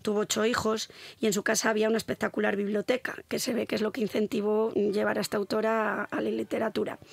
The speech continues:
Y para escribir la novela de Orgullo y Prejuicio recurrió en parte a grandes conocimientos que tenían sus hermanos de, de materia militar, porque eran militares y esto sale mucho en, en esta novela.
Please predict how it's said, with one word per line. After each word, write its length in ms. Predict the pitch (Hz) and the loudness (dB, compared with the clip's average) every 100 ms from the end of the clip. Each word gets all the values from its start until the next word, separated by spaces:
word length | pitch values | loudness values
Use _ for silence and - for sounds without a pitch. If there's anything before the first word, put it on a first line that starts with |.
| - - - - - | -16 -14 -16 -18 -6
Y 160 | 262 262 | 0 2
para 160 | 254 233 | 4 2
escribir 320 | 220 233 240 | 2 0 4
la 140 | 269 | 4
novela 360 | 262 254 247 247 | 4 4 4 4
de 80 | 247 | 4
Orgullo 280 | 233 240 | 2 2
y 20 | 247 | 2
Prejuicio 440 | 240 - 247 269 | 2 0 0 2
recurrió 680 | 254 - 214 220 226 240 247 | 2 2 2 4 4 4 4
en 120 | 233 | 4
parte 300 | 233 233 262 | 2 2 4
a 160 | 233 | 4
grandes 420 | 214 226 226 233 - | 4 4 4 2 2
conocimientos 560 | 233 226 220 220 226 | 0 2 2 2 2
que 120 | - | -2
tenían 400 | - 208 220 226 | 0 2 4 2
sus 200 | 214 214 | 2 0
hermanos 540 | 214 220 240 240 247 - - - - - | 2 2 4 4 2 -2 -10 -20 -8 0
de, 560 | 220 214 214 214 214 | 2 4 4 2 2
de 80 | 220 | 2
materia 320 | 220 220 220 | 2 2 2
militar, 520 | 220 214 208 202 240 233 - | 4 2 2 2 0 0 -6
porque 240 | 226 - | -6 -2
eran 160 | 208 208 | 0 2
militares 580 | 208 208 233 226 214 | 0 0 0 0 -2
y 80 | - | -4
esto 220 | 247 - | -4 -4
sale 200 | - 226 | -2 0
mucho 300 | 214 202 - 202 | 0 0 0 0
en, 200 | 214 - | 0 0
en 140 | 214 | 0
esta 220 | 208 - 226 | 0 0 -2
novela. 360 | 226 - - | -2 -2 -6